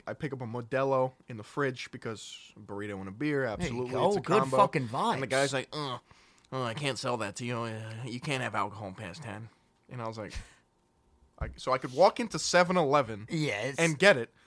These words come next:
Speaker 1: but the fact that you're a restaurant, I can't.
Speaker 2: It's so weird, man. Like, so ma-,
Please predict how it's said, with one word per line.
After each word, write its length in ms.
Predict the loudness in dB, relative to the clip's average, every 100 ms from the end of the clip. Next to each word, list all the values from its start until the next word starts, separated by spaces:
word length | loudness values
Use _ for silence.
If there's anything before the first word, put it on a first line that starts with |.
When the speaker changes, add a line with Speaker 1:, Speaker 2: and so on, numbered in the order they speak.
| _
Speaker 1:
but 160 | -4 -4 -6
the 80 | 0
fact 280 | 2 2
that 80 | 0
you're 180 | 0 2
a 60 | 4
restaurant, 560 | 4 4 0 0 0 0
I 80 | -6
can't. 400 | -4 -4 -4 -6 -2
Speaker 2:
It's 200 | 0 0
so 240 | 2 2
weird, 440 | 2 -2 -10 -10 -10
man. 340 | -8 -8 -8
Like, 140 | -6 2
so 240 | 6 6
ma-, 120 | 6